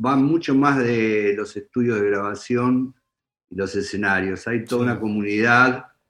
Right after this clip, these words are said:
Speaker 1: que también necesitaba que se los recuerde en su momento, de que, que estaban ahí, eh, para que no se sientan como olvidados.
Speaker 2: Mm.
Speaker 1: Y por, por otro lado, yo siempre soy muy curioso y, y,
Speaker 2: Claro.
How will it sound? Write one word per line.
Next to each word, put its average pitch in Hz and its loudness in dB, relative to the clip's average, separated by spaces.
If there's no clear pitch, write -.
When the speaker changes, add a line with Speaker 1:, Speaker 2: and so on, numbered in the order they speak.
Speaker 1:
que 101 2
también 110 2
necesitaba 104 0
que 95 -6
se - -14
los 98 0
recuerde 135 2
en 110 0
su 107 -8
momento, 101 -4
de 92 -12
que, 87 -20
que 92 -12
estaban 104 -4
ahí, 131 2
eh, 87 -18
para 90 -12
que 98 -8
no 101 -8
se 104 -8
sientan 95 -8
como 90 -12
olvidados. 135 0
Speaker 2:
Mm. 117 -14
Speaker 1:
Y 165 2
por, 196 0
por 202 4
otro 240 4
lado, 262 6
yo 196 0
siempre 185 -2
soy 175 2
muy 185 2
curioso 190 4
y, 139 6
y, 120 0
Speaker 2:
Claro. 110 -8